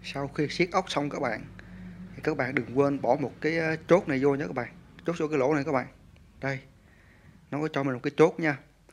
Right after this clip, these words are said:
Thì cái chốt này nó sẽ giữ cho con, con, con vít của mình các bạn, không bao giờ mà tuôn ra ngoài được nha các bạn. Mình bỏ cái chốt này vô, mình, à, dùng kềm mình sẽ bẻ cong lên nha các bạn.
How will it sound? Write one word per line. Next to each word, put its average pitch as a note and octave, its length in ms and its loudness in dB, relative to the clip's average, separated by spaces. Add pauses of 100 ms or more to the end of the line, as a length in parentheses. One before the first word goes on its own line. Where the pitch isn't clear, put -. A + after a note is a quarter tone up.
(340)
Thì B2+ 100 -8
cái C#3+ 120 -10
chốt G3 140 4
này C#3+ 120 0
nó D3 80 -2
sẽ - 160 -2
giữ C3+ 340 0
cho D3 120 -2
con, C#3+ 160 -2 (140)
con, C#3+ 280 -4
con D3 120 -2
vít - 160 0
của F3+ 60 -4
mình C3 180 -4
các - 100 -6
bạn, B2 200 -4
không C#3 180 -8
bao C#3+ 120 2
giờ C3 180 2
mà A#2+ 100 -2 (540)
tuôn C#3+ 160 6
ra C#3+ 60 0
ngoài B2+ 220 0
được A#2 180 -2
nha C3 100 -2
các D3+ 100 -4
bạn. A2 160 -4 (1160)
Mình B2+ 160 -6
bỏ A#2 180 2
cái D3+ 120 2
chốt F3+ 140 0
này C#3 160 0
vô, C#3 220 6 (140)
mình, A#2+ 240 -6
à, A#2+ 220 0
dùng B2 240 0
kềm B2 260 6
mình A#2+ 120 -6
sẽ - 180 -4
bẻ B2 180 2
cong C#3+ 260 2
lên C#3+ 180 2
nha C3+ 80 0
các D#3 80 0
bạn. A#2+ 200 -2